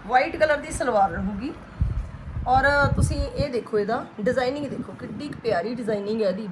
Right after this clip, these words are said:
ਬਹੁਤ ਜ਼ਿਆਦਾ ਸੋਹਣੀ ਆ। ਲਓ, ਪਲਾਜ਼ੋ ਤਾਂ ਹੋਰ ਵੀ ਜ਼ਿਆਦਾ ਸੋਹਣਾ ਲੱਗੂਗਾ। ਬਾਕੀ ਜੇ ਤੁਸੀਂ ਸਟ੍ਰੇਟ ਸਲਵਾਰ ਬਣਾਓਗੇ, ਉਹ ਵੀ ਬਹੁਤ ਜ਼ਿਆਦਾ ਸੋਹਣੀ ਲੱਗਣੀ ਹੈ।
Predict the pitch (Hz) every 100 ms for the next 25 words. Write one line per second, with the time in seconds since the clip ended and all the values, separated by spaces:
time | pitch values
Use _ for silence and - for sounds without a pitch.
0 | 160 214 240 254 262 254 202 185 196 196
1 | - 233 - - - - - - - -
2 | - - - - - - - - - -
3 | - - - - - - - 226 240 233
4 | 262 277 277 240 220 254 240 226 233 226
5 | 240 226 202 220 254 - 196 196 214 220
6 | 226 247 202 226 214 - 220 202 196 233
7 | 247 220 208 208 226 185 190 233 202 202
8 | 196 196 214 196 170 214